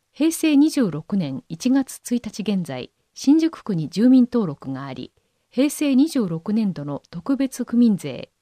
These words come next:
均等割が課税されない方、なお、均等割が課税される方の扶養親族や生活保護を受けている方等、保護基準等の改定により、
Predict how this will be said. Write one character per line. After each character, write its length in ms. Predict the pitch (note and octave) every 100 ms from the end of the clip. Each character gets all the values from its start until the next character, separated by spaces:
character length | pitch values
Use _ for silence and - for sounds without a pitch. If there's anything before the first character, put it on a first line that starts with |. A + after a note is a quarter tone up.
| _
均 200 | - A3
等 240 | G#3+ F#3+
割 320 | F#3 E3+ - _ _ -
が 160 | G3+ A3+ _ _ -
課 140 | G#3
税 180 | A#3 C4+
さ 140 | C4+
れ 80 | B3
な 140 | A3+
い 100 | A3
方、 400 | - F3+ - D#3 _ _ _ _ _ _ _ _
な 160 | A#3 C4+
お、 100 | F3+ -
均 220 | - D4+
等 200 | - D#4
割 200 | D#4 C#4+
が 100 | C#4+
課 140 | C#4
税 160 | F#3+ C4+
さ 120 | C#4
れ 120 | C4+
る 80 | B3+
方 260 | - A#3+ A#3
の 180 | A3+ -
扶 100 | -
養 140 | A3 B3+
親 220 | - A#3+
族 240 | D3+ -
や 180 | C3+ C3 _ _ _
生 240 | - B3 C4+
活 240 | D4 C#4
保 160 | - C#4
護 180 | A#3+
を 100 | D3+ -
受 180 | G3+ A3
け 60 |
て 60 | D#3+
い 80 | C#3+
る 100 | E3
方 300 | D#3 - D#3+
等、 360 | F3 D3+ - _ _ _ _ _
保 160 | -
護 140 | G#3+ C4+
基 120 | -
準 240 | A#3 D#3
等 220 | - A3
の 120 | D#3+ C3
改 200 | D#3 F3+
定 200 | G#3 F3
に 140 | D#3+
よ 140 | D3+
り、 160 | D3+ -